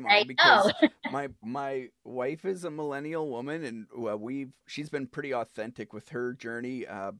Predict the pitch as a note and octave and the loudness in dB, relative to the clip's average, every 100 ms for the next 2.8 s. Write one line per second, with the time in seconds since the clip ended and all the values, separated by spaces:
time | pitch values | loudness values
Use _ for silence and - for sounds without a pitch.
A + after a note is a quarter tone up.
0 | _ A2+ B2+ B2 A2+ A2 A2 A2+ - A2 | _ -2 -2 -4 -4 -2 -2 -4 -6 -8
1 | - - G2+ G#2 A2 A2 G#2 - F#2 - | -8 -4 -2 -2 -4 -6 -10 -8 -8 -6
2 | G#2+ G2+ G2+ A2 - A#2 A2+ E3 | -10 -8 -6 -8 -10 -6 -4 -4